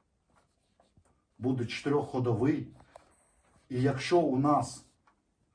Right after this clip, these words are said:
от на чотирьохходовому ми зможемо тримати котел вісімдесят, обратку тримати шістдесят, чи скільки нам потрібно, да, сюди давати сорок. Тобто в цьому випадку, наприклад,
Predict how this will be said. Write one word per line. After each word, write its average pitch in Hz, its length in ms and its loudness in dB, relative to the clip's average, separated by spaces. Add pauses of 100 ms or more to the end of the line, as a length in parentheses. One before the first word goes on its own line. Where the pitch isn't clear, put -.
(420)
от 127 220 -4
на 143 100 2
чотирьохходовому 147 1000 2
ми 123 140 2
зможемо 127 500 0
тримати 135 460 0
котел 131 380 -2
вісімдесят, 120 760 0 (1200)
обратку 120 600 0
тримати 131 540 0
шістдесят, 127 840 0 (500)
чи - 160 -8
скільки 127 340 -6
нам 113 160 -2
потрібно, 110 480 -4 (360)
да, 127 280 2
сюди 135 380 0
давати 117 460 -2
сорок. 98 400 -6 (1600)
Тобто 123 200 0
в - 320 -10
цьому 180 280 4
випадку, 139 500 0
наприклад, 117 580 -2